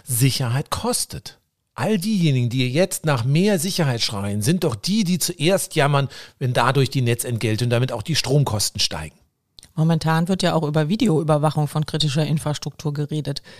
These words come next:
Speaker 2: Das wäre etwas preiswerter.
Speaker 1: Naja, für mich auch eher so ein bisschen Aktionismus. Eisenkette um das Stromkabel drum, Benzin drüber, angezündet. Ja, und bis die Polizei dann da ist, ist das Kabel auch schon abgefackelt. Du kannst nicht direkt neben jedem Hochspannungsmast die Bundeswehr stationieren.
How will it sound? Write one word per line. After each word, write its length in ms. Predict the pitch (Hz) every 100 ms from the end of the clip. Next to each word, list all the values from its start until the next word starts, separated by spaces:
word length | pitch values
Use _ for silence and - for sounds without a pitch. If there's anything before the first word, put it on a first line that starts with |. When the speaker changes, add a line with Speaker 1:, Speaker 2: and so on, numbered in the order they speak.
| -
Speaker 2:
Das 180 | 151 160
wäre 300 | 165 147 143
etwas 260 | - 139
preiswerter. 600 | - 190 220 151 143 143 123 -
Speaker 1:
Naja, 240 | - 90 98
für 160 | -
mich 220 | 117 120 -
auch 180 | 127
eher 220 | 131 120 110
so 80 |
ein 100 | 110
bisschen 320 | 104 110 117 -
Aktionismus. 840 | 110 - 127 127 117 101 - - _ _ _ _ _
Eisenkette 600 | - 208 170 165 147 151
um 80 | 151
das 160 | 160 -
Stromkabel 600 | - 247 240 185 175 160
drum, 280 | 147 160 143
Benzin 520 | 147 160 - 240 220
drüber, 440 | 170 190 165 165
angezündet. 720 | 120 165 151 - 139 131 135
Ja, 80 | 131
und 240 | 147 151 -
bis 240 | 254 -
die 100 | 151
Polizei 480 | - 151 143 - 151
dann 160 | 120
da 180 | 101 107
ist, 140 | 127 - - - -
ist 200 | 254 -
das 160 | - -
Kabel 360 | - 113 120 -
auch 120 | 101
schon 220 | - 127
abgefackelt. 580 | 92 - - - - - - -
Du 80 | -
kannst 500 | - - 214 - -
nicht 240 | 147 -
direkt 360 | 165 170 156 -
neben 240 | 143 127
jedem 320 | 117 127 135
Hochspannungsmast 720 | 113 185 - 117 110 - 113 -
die 80 |
Bundeswehr 520 | 117 220 233 127 113 107
stationieren. 600 | 107 98 107 107 98